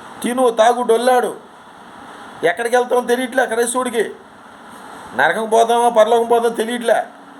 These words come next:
ఎందుకు నమ్ముకున్నారంటే ఉద్యోగం వస్తుందని నమ్ముకున్నా, డబ్బులు వస్తాయి, బాగా ఆశీర్వదిస్తాడని నమ్ముకున్నా అనే,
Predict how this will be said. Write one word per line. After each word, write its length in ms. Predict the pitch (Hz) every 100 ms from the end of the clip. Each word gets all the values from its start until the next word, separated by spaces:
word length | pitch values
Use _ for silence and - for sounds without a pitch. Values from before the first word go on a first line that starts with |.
| - - - 151
ఎందుకు 240 | 180 220
నమ్ముకున్నారంటే 1040 | 247 240 233 247 240 240 233 269 302 262 - - - - - - - - - - - - -
ఉద్యోగం 360 | 196 247 262
వస్తుందని 360 | 254 240 240 240
నమ్ముకున్నా, 540 | 226 220 220 190 143 - - - - - - - - - 156
డబ్బులు 320 | 190 202 254
వస్తాయి, 220 | 254 233
బాగా 360 | 190 220 240 233
ఆశీర్వదిస్తాడని 720 | 233 247 240 233 247 233 233
నమ్ముకున్నా 400 | 226 220 233 214
అనే, 200 | 190